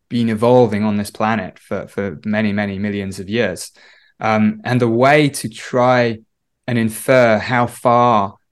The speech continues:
o-, out from the human this circle of consciousness extends is, is really tricky. Primates, for sure, right? If you look at the brain of a,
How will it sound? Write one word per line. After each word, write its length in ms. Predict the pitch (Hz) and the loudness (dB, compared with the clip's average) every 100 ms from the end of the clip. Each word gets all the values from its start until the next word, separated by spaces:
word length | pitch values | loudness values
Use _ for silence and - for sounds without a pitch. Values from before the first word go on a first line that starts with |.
| _ - | _ -4
o-, 180 | 123 - | -4 0
out 260 | 127 113 - | 0 -2 -2
from 180 | 127 107 | -2 0
the 100 | 101 | 0
human 640 | 185 208 131 101 101 - _ _ _ _ | 0 2 2 -2 -6 -12 _ _ _ _
this 420 | 147 113 107 - _ _ _ - | -10 -6 -6 -8 _ _ _ -10
circle 460 | - 120 113 113 | 0 2 2 -2
of 100 | 107 | -4
consciousness 540 | - 120 107 104 107 107 | -2 -4 -4 -8 -6 -6
extends 500 | - - 127 110 107 | -8 -2 0 2 -2
is, 80 | |
is 160 | 110 123 | -4 0
really 220 | 131 107 | 2 2
tricky. 420 | - 117 - - - - _ _ _ _ _ | 0 -4 -4 -14 -18 -20 _ _ _ _ _
Primates, 640 | - 147 151 180 202 208 - | 0 4 4 4 2 0 -8
for 160 | - - | -8 -8
sure, 400 | - 135 98 82 | -2 0 0 -2
right? 260 | 90 104 | -4 -4
If 140 | 104 127 | -4 -2
you 140 | 117 | 2
look 180 | 131 127 | 2 0
at 140 | 120 | -2
the 80 | 117 | -4
brain 480 | - 113 117 113 107 | 0 2 4 4 2
of 100 | 98 | 2
a, 160 | 98 | -2